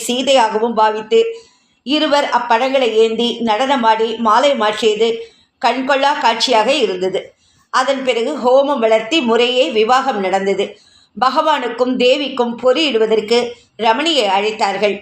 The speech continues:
தன் அப்பாவையும் அம்மாவையும் சேர்த்து வைத்தது போல் இப்பொழுது அவன் பகவானையும் அம்பிகையும் சேர்த்து வைக்க முயன்றான் போலும். கை நிறைய பொரியை கொடுத்தார்கள்.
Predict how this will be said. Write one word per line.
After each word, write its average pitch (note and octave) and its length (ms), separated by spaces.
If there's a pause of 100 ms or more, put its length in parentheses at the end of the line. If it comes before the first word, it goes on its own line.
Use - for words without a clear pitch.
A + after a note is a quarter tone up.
(340)
தன் D4 220
அப்பாவையும் A#3+ 760
அம்மாவையும் A#3+ 600
சேர்த்து C#4+ 420
வைத்தது A3+ 380
போல் A3+ 260 (380)
இப்பொழுது D#4+ 480
அவன் A#3 300
பகவானையும் A#3 720
அம்பிகையும் A#3+ 580
சேர்த்து C4 420
வைக்க A3+ 260
முயன்றான் A3 540
போலும். F#3 360 (480)
கை C4+ 260
நிறைய C#4+ 300
பொரியை C4+ 460
கொடுத்தார்கள். G3+ 600